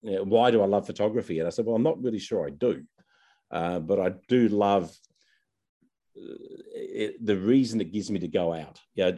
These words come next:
it, it, in tours especially, I can go traveling places, no worries at all. But having a camera in hand gives you a reason to be out there, and it gives you a reason to engage with people. It gives you a reason to, to get up at four o'clock in the morning. Uh,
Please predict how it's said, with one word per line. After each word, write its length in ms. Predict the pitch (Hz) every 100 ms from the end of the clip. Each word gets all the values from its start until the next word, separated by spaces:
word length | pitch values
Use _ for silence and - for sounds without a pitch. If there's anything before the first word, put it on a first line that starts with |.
| 110 110
it, 200 | 117 117
it, 160 | 127 127 151
in 140 | 156 120
tours 360 | - 156 123 98
especially, 380 | - 110 -
I 40 | 117
can 220 | 233 226
go 120 | 156
traveling 420 | - 95 87 95 78
places, 340 | 90 85 85
no 120 | 95
worries 320 | 87 90 82 82
at 80 |
all. 260 | 82 76 76 _ _ _ _ _ _ -
But 160 | 117 113
having 280 | 123 160 113
a 60 |
camera 420 | - 120 117 113 98
in 20 |
hand 200 | 104 95
gives 120 | 98
you 140 | 101 92
a 40 |
reason 460 | 85 95 110 113 98
to 100 | 92
be 200 | 87 82
out 200 | 82 80
there, 260 | 82 80 82
and 100 | 85
it 240 | 90 104
gives 160 | 104 98
you 80 | 107
a 40 |
reason 280 | 104 117 113
to 100 | 107
engage 460 | 95 87 87 92 95
with 180 | 82
people. 240 | 92 90 95
It 80 | 82
gives 160 | 85
you 100 | 95
a 40 | 90
reason 600 | 90 101 104 107 98 101 _ _
to, 280 | - 92 87 - _
to 100 | 113
get 200 | 98 113
up 120 | 98 -
at 60 |
four 300 | - 107 90
o'clock 200 | 95 90
in 100 | 90
the 60 | 87
morning. 440 | 87 85 85 87 - - -
Uh, 280 | 90 87